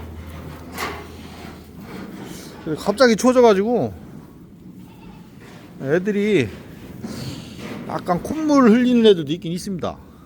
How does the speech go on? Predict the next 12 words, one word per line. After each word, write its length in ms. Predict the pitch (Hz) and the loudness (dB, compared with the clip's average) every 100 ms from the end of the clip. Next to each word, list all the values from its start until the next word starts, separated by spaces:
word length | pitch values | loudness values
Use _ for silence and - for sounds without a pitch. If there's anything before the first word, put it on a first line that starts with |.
| - - - 123 | -20 -20 -20 -20
예. 220 | 107 104 95 - - - - - - - - - - 175 | -18 -16 -18 -20 -20 -20 -20 -20 -20 -20 -20 -20 -8 -6
이때 220 | 202 220 | 4 4
조금 280 | 208 254 220 | 4 -2 -2
관리 280 | - 180 208 | 2 2 2
조금 360 | - 202 240 220 | -4 -4 2 2
해주셔야 340 | 247 233 214 | 2 4 4
돼요. 420 | 147 135 131 87 - - _ _ | 4 0 0 -4 -14 -20 _ _
밤낮 580 | - 135 165 170 165 147 | -8 -6 -4 0 2 2
기온차가 420 | - 170 160 143 | 0 -2 0 -2
날 180 | 117 123 | 2 0
때. 280 | 123 107 82 - - - - - - - - - - - - - - 110 | 0 -4 -4 -16 -20 -20 -20 -20 -20 -20 -20 -20 -20 -20 -20 -20 -18 -12
예. 200 | 107 | -10